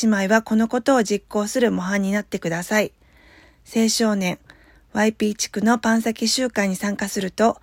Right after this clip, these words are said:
彼らは幼いですが、彼らなりに同世代の若者たちと共に集まり、互いに励まし合い、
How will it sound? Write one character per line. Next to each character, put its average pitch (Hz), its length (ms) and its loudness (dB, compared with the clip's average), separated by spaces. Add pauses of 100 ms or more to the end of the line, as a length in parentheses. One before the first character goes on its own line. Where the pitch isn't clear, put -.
(260)
彼 247 220 4
ら 208 140 4
は 175 100 2
幼 240 380 0
い 240 40 0
で 202 100 0
す - 140 -8
が、 214 260 0 (360)
彼 214 220 2
ら 214 120 2
な 202 140 0
り 196 100 -2
に 226 300 0
同 196 180 -2
世 208 160 -2
代 190 220 2
の 175 100 -4
若 208 220 -4
者 220 220 4
た 202 120 -2
ち - 100 -8
と 180 120 -6
共 202 240 -2
に 190 120 -2
集 190 200 -8
ま 220 140 0
り、 220 140 0 (520)
互 202 300 0
い - 20 0
に 190 100 -2
励 202 260 -2
ま 208 120 0
し 214 200 -2
合 233 100 6
い、 - 140 -2